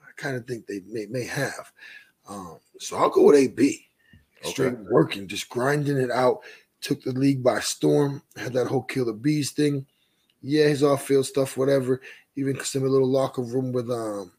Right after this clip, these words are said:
Speaker 1: Ben and, you know, Le'Veon Bell, that whole, like I said, the Killer Bees, if you will, broke that whole thing up. Did the same thing here in Tampa. Like, I ca-, you know, I can't speak to none of that.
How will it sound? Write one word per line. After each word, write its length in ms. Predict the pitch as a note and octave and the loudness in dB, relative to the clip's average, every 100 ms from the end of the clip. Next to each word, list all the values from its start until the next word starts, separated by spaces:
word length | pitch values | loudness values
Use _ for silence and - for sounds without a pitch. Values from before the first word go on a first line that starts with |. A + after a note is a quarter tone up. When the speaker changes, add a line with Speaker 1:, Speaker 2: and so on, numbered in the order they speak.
| _ _ _ _ - - G#2+ A2 | _ _ _ _ -20 -20 -12 0
Speaker 1:
Ben 320 | D3+ C#3 C3+ | 2 2 0
and, 260 | B2+ B2 C3+ | -2 -2 -2
you 60 | |
know, 140 | C3 B2 | -2 0
Le'Veon 460 | B2+ B2 C#3 C3 | -2 2 2 2
Bell, 120 | C#3 C#3 | 4 4
that 100 | B2+ | 4
whole, 220 | C3 B2+ | 4 4
like 100 | B2 | 4
I 20 | |
said, 140 | A#2+ A#2+ | -2 -6
the 80 | |
Killer 220 | A#2 B2+ A#2+ | -2 0 2
Bees, 300 | C3+ C#3 B2+ | 2 2 0
if 140 | C3 | -2
you 80 | C3 | 0
will, 240 | C3+ C3 - - _ | 2 2 -2 -20 _
broke 180 | C#3 A2+ | 2 4
that 160 | - - | 0 2
whole 220 | D3+ C3 | 2 2
thing 280 | - D3+ D3+ | 2 2 2
up. 260 | D3 - _ _ _ _ _ _ _ _ - - - - - | -2 -6 _ _ _ _ _ _ _ _ -18 -16 -20 -20 -18
Did 120 | G2+ | -12
the 20 | |
same 220 | - G#2 | -8 -8
thing 100 | F#2+ | -8
here 160 | G2 F2+ | -8 -10
in 60 | - | -2
Tampa. 320 | C#3 C3+ A#2+ | 0 2 0
Like, 140 | A2+ | 0
I 60 | G#2 | -4
ca-, 140 | - | -6
you 120 | A#2+ A2 | -6 -6
know, 100 | F2+ | -6
I 60 | |
can't 200 | - C3+ | -4 -4
speak 200 | - A#2+ | -2 -6
to 100 | A2+ | -6
none 160 | G#2 F#2+ | -8 -6
of 80 | G#2+ | -4
that. 220 | F#2 | -4